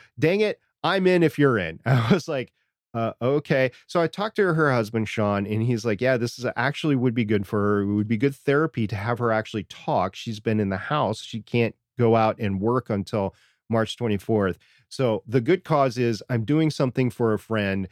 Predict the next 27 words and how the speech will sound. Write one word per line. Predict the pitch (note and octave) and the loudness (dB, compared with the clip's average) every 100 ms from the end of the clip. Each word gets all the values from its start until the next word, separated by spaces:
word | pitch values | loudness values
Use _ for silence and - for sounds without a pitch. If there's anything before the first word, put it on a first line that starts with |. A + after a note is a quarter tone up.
| _ _ A2+ | _ _ -4
and | A2 | -2
we're | A2+ | -2
talking | - C#3+ C#3+ C3+ | 0 0 2 0
about | A#2 A2+ G#2+ | 2 0 0
something | B2+ G#2 A2 G#2 | -4 -2 -2 -2
that | F#2 G2+ F#2+ - - | -2 -2 -2 -4 -2
I | A#2 | 0
love, | B2 A2+ G#2+ G2 - _ - | 2 2 2 0 -8 _ -2
and | A#2+ | 0
I've | A#2 A2+ | 2 0
been | F#2+ A#2+ A2+ G#2 - | 0 0 0 -4 -4
involved | B2+ F#2+ A#2 C3 A#2+ | -6 0 2 2 2
in | B2 A2 | -2 -4
since | - G#2+ | -6 -8
the | A2+ | -6
beginning | G2+ F#2 A2 A2 A2 | -4 -2 2 2 2
of | G2+ | -2
Star | - - A2+ | -8 -2 -2
Trek. | G#2+ G#2+ - | -2 -6 -4
And | G#2 | -6
this | G#2+ A2+ | -6 -10
is | - | -6
kind | C3+ A#2+ | -2 -2
of | F#2+ | -2
bringing | A#2+ B2+ A#2+ | 0 2 2
that | A2+ G2 E2+ | 2 0 0
end | A#2+ C3 A#2+ | 0 2 0